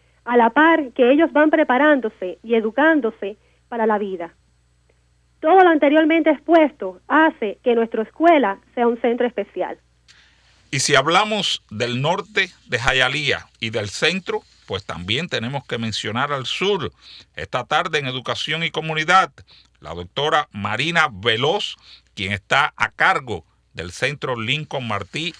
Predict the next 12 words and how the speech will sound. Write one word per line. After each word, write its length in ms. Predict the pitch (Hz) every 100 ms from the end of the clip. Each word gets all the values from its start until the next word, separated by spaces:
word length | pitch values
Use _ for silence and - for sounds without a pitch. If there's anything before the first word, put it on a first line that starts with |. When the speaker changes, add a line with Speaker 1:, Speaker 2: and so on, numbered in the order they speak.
| -
Speaker 2:
ubicado 720 | 107 101 92 123 143 151 147 - - _
en 140 | -
el 160 | 95 95
noventa 580 | 107 127 160 156 - 135
West 540 | 143 160 156 - - - _ -
de 80 | 92
la 140 | 82
once 380 | 120 127 - 120
calle, 420 | 139 131 95 76 - - -
en 120 | 90
la 80 | 98
esquina 480 | - 143 151 151